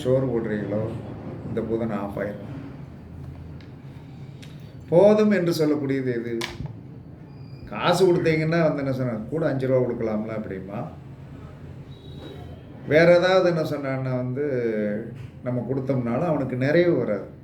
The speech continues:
அப்ப அவனை உட்கார வச்சு என்ன சொன்னான்னா, ஒரு புதன்கிழமையாக பார்த்து, ஒரு புதன்கிழமை உங்களுடைய பிரச்சனை தீர வேண்டும் என்று சொன்னால் ஒரு புதன்கிழமையாக பார்த்து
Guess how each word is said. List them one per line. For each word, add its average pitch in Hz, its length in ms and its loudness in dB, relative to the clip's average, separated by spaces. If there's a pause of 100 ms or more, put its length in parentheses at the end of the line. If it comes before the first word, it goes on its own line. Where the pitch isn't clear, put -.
(380)
அப்ப 107 160 -8 (380)
அவனை 113 180 -4 (140)
உட்கார 165 280 2 (120)
வச்சு 117 240 -2
என்ன 117 100 -4 (120)
சொன்னான்னா, 104 460 -8 (1700)
ஒரு 127 120 4 (120)
புதன்கிழமையாக 131 960 2 (160)
பார்த்து, 101 400 -6 (1300)
ஒரு 113 200 -4
புதன்கிழமை 131 480 0
உங்களுடைய 110 360 -2
பிரச்சனை 139 320 2 (120)
தீர 131 140 4 (100)
வேண்டும் 104 360 -2
என்று 98 180 -10
சொன்னால் - 280 -10
ஒரு 120 100 -4 (120)
புதன்கிழமையாக 131 760 2 (160)
பார்த்து 104 340 -4